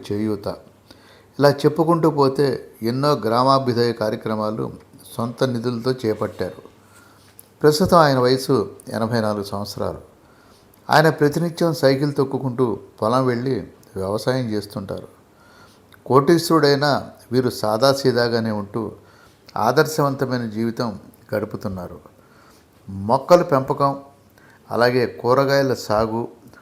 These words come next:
పండ్ల తోటల పెంపకం వీరికి ప్రతినిత్యం ప్రీతిపాత్రం. ఆయన ఎవరో కాదు, ఆరగ కోటిరెడ్డి. ఆ గ్రామమే తెనాలి నియోజకవర్గంలోని కొల్లిపర మండల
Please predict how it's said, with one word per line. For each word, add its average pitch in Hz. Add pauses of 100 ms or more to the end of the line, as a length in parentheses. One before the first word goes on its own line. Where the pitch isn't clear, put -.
(280)
పండ్ల 123
తోటల 139
పెంపకం 104 (500)
వీరికి 120 (720)
ప్రతినిత్యం 135 (420)
ప్రీతిపాత్రం. 117 (960)
ఆయన 139
ఎవరో 131
కాదు, 107 (580)
ఆరగ 120
కోటిరెడ్డి. 101 (1040)
ఆ 120 (100)
గ్రామమే 151 (840)
తెనాలి 131
నియోజకవర్గంలోని 120 (340)
కొల్లిపర 127
మండల 107